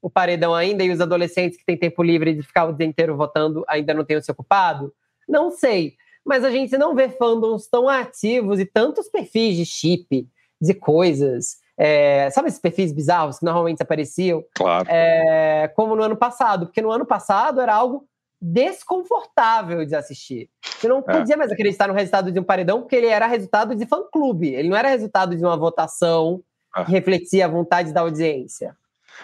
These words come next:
Speaker 2: Mas acho que isso vai mudar agora que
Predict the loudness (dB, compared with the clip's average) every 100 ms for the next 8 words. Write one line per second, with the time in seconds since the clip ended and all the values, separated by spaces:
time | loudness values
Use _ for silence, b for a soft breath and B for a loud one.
0 | -2 0 2 0 -2 -2 -2 0 2 2
1 | 0 0 0 0 0 0 0 -4 -4 0
2 | 2 2 0